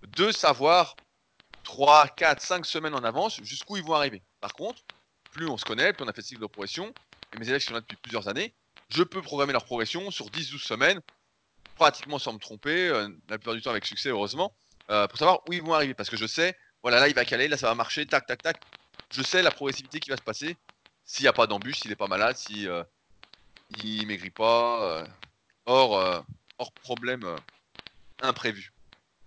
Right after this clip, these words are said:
Mais sinon, on peut pas déterminer comme ça la meilleure stratégie, la meilleure vitesse de progression. Euh, après, par contre, c'est vrai, comme je disais au début, faudrait voir pourquoi ça a coincé d'un coup comme ça, c'est un peu bizarre.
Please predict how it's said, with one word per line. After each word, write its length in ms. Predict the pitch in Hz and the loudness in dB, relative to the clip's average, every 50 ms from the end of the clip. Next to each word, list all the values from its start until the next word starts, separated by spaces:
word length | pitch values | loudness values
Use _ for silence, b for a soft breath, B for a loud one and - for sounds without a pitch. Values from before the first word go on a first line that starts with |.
| - - - - - | -20 -20 -16 -12 -8
Mais 80 | 123 | -8
sinon, 240 | 123 - 147 185 190 - | -6 -6 -6 -6 -6 -6
on 80 | 147 - | -6 -4
peut 120 | 139 139 | -4 0
pas 400 | - - 160 180 180 - _ _ _ _ _ _ _ _ _ _ - _ _ - - | 4 4 4 4 4 0 _ _ _ _ _ _ _ _ _ _ -20 _ _ -14 -10
déterminer 540 | 120 120 117 127 123 131 135 147 165 170 - b b b b b b - | -8 -4 -2 -2 -2 -2 -2 -4 -4 -4 -6 b b b b b b -12
comme 120 | - 131 | -10 -4
ça 120 | - 160 156 | 0 2 4
la 120 | 139 123 | 4 4
meilleure 300 | 123 139 151 156 151 143 | 2 2 0 0 0 0
stratégie, 420 | - 147 139 139 - 139 135 156 | 0 -2 -4 -4 -6 -8 -4 -2
la 80 | 170 147 | 0 0
meilleure 200 | 131 143 156 147 | 2 2 0 0
vitesse 280 | 127 143 139 160 156 135 | 0 -2 -2 -2 -2 -2
de 80 | 135 131 | -2 -6
progression. 440 | - - 127 120 120 - - 95 - - - _ - - - - _ _ _ _ - - _ - 92 | -6 -6 -6 -6 -4 -6 -8 -12 -14 -20 -20 _ -18 -18 -18 -20 _ _ _ _ -20 -20 _ -8 -4
Euh, 340 | 95 98 98 95 92 90 87 - _ _ _ _ _ _ _ - - - - | 0 2 2 2 2 0 -2 -6 _ _ _ _ _ _ _ -20 -12 -4 0
après, 240 | 123 120 - 165 190 | 0 2 4 2 2
par 160 | - 151 - | 2 2 0
contre, 240 | - 170 170 - - - - - | 0 -4 -8 -8 -12 -18 -18 -14
c'est 140 | - - 117 | -10 -6 -4
vrai, 120 | 120 139 | -2 -2
comme 120 | - 131 120 | -4 -6 -10
je 40 | - | -10
disais 120 | 113 120 | -8 -6
au 100 | 117 110 | -6 -6
début, 280 | 113 117 117 131 175 - _ _ _ _ _ _ _ - | -8 -10 -12 -16 -18 -20 _ _ _ _ _ _ _ -16
faudrait 340 | - - 117 117 120 160 175 | -10 -6 -2 2 4 4 4
voir 340 | 135 131 156 185 185 - - | 4 4 2 2 2 0 -8
pourquoi 320 | - 165 - _ - 185 180 | -14 -14 -10 _ -6 -4 0
ça 140 | - 147 | 2 0
a 40 | 139 | 0
coincé 300 | - - 139 139 - 151 | 0 -2 -4 -4 -4 -4
d'un 100 | 147 143 | -6 -6
coup 120 | - - - | -6 -6 -6
comme 180 | - 139 135 | -6 -6 -2
ça, 220 | - 147 156 175 185 | 0 2 2 2 2
c'est 160 | - - 123 | 0 -2 -2
un 60 | 127 | -2
peu 100 | 123 156 | -2 -4
bizarre. 480 | 147 139 135 120 117 127 143 165 - | -8 -8 -4 0 4 4 4 4 0